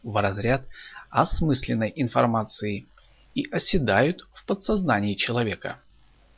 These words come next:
Но есть знания, которые относятся к другой форме существования – которую человек никогда не будет проходить, а поэтому такие знания для него всегда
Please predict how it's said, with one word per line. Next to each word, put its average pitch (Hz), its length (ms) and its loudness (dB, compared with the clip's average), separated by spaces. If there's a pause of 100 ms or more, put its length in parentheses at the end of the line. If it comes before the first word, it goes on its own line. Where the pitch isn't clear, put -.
(1000)
Но 113 160 2
есть 113 460 2
знания, 110 680 -2 (140)
которые 131 480 2
относятся - 800 -4 (360)
к 120 120 0
другой 185 380 6
форме 98 340 -2
существования – 113 920 -2 (640)
которую 107 400 0
человек 131 560 0 (140)
никогда 113 720 2
не 185 160 4
будет 117 500 -6 (180)
проходить, 139 680 0 (640)
а 107 120 -2
поэтому 104 540 -2
такие 214 500 4
знания 98 640 0
для 113 240 2
него 120 300 0
всегда 117 580 0